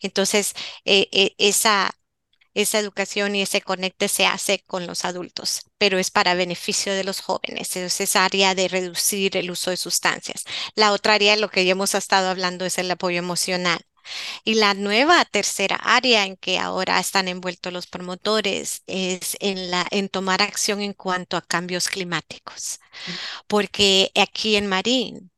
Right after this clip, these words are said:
Speaker 1: eh, eh, ah, eh, está, ya hemos visto cómo el clima ha afectado inmensamente con incendios, como humo, co-, tú hablaste de preparación al principio del programa, y esas cosas que mucha de nuestra gente desconoce.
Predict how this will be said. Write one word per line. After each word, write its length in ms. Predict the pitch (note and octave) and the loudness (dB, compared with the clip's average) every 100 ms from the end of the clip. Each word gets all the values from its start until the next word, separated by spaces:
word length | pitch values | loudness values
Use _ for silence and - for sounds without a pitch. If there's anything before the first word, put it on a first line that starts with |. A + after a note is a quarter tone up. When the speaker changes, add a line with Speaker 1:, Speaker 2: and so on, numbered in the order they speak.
| _ _ | _ _
Speaker 1:
eh, 200 | G#3 F#3+ - | 0 0 0
eh, 280 | F#3+ F3+ - - | -2 -2 -6 -4
ah, 180 | F#3+ - | -2 0
eh, 340 | G3 F3 F3 F#3 | 0 0 -2 -4
está, 340 | - F#3 F3+ | 0 0 0
ya 280 | F3+ G3+ F#3 | -2 2 2
hemos 320 | G3+ G3+ F3+ | 2 -2 -4
visto 480 | G3+ C4 - G3 F3+ - - - - | -2 0 2 0 0 -6 -18 -18 -8
cómo 300 | G#3 G3+ G3 | -4 0 -2
el 140 | F#3 | -4
clima 540 | - A#3 B3 G#3+ - - | -4 4 4 4 0 0
ha 140 | G3+ G3 | 0 2
afectado 540 | - G3 - F#3 F#3+ | 0 -6 -4 -2 -2
inmensamente 1040 | F#3 F#3 F#3+ F#3 - F#3 G3 G3+ G3 F#3 - | -4 -2 0 0 0 2 2 0 0 -4 -4
con 220 | F3 F3 | -6 -6
incendios, 640 | F3 - F#3+ F#3+ F#3 F#3 | -6 -2 0 2 2 0
como 320 | - F3+ F3+ | 0 -2 -2
humo, 200 | F#3 F#3 - | -2 -2 -2
co-, 100 | F#3 | -4
tú 240 | - F#3+ | 0 2
hablaste 440 | F3+ F#3 F#3 - | 4 4 2 0
de 100 | F#3 | -2
preparación 800 | - - - E3+ E3+ - G3 F#3 | -2 -2 0 0 0 2 4 4
al 100 | F3+ - | 0 -2
principio 500 | F#3 - F3+ F#3+ F3+ | -6 -6 -6 -2 -2
del 140 | E3+ | -2
programa, 680 | - E3+ F3 F#3 F#3+ F3+ - - - - - | -4 -2 2 4 4 0 -4 -6 -4 -4 -4
y 200 | A3+ G#3+ | 2 4
esas 280 | G#3+ A#3+ - | 4 2 2
cosas 320 | A3+ A3+ A3 | 2 2 0
que 120 | G#3+ | 0
mucha 500 | F#3+ G3 A#3 A#3+ A#3 | -2 -2 -2 0 0
de 60 | A3 | 0
nuestra 340 | G3+ - F#3 | -2 -6 -6
gente 360 | F3+ G3 - G3 | -6 -6 -4 -2
desconoce. 720 | F#3+ - F#3 F#3 F#3+ - F#3 | -2 -2 -4 -2 -2 -2 -6